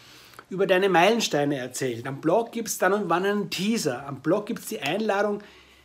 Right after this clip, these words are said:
rein. Du willst ja mit den Leuten real in Austausch kommen.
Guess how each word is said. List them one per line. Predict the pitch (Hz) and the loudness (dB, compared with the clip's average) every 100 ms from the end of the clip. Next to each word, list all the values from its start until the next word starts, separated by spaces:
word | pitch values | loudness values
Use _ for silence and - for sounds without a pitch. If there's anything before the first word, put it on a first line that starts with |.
| _ _ - | _ _ -14
rein. | 143 143 143 175 196 | -6 -2 0 0 0
Du | 185 156 | -2 0
willst | 233 247 | 0 2
ja | 233 | 2
mit | 226 220 | 2 0
den | 208 | 0
Leuten | 170 143 180 220 | 2 0 -2 -4
real | 208 147 156 202 | -2 -2 -2 -4
in | 202 | -6
Austausch | 156 208 - 208 165 - | -8 -6 -4 -4 -4 -6
kommen. | - 139 135 113 107 110 | -4 -2 0 -2 -6 -12